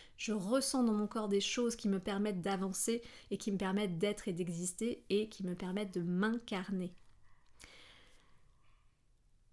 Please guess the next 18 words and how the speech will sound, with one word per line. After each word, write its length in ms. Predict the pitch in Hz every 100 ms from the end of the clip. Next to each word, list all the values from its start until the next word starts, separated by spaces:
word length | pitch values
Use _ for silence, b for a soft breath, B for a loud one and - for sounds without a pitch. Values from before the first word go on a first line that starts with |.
| _ - -
C-, 320 | - - - 214
cette 260 | 214 196
énergie 760 | 240 240 226 214 226 277 262 - - -
de 160 | 180 196
printemps, 640 | - 208 208 302 311 - - - - - - 202
il 80 |
se 100 | 196
retrouve 320 | - 214 294 254
donc 140 | 233
dans 120 | 196
ces 140 | 196 196
différents 360 | 233 247 220
grilles 160 | 208 196
de 80 | 196
lecture. 420 | 214 - 277 214
On 200 | 175 180
a 220 | 214 226
l'énergie, 640 | 214 190 185 175 185 190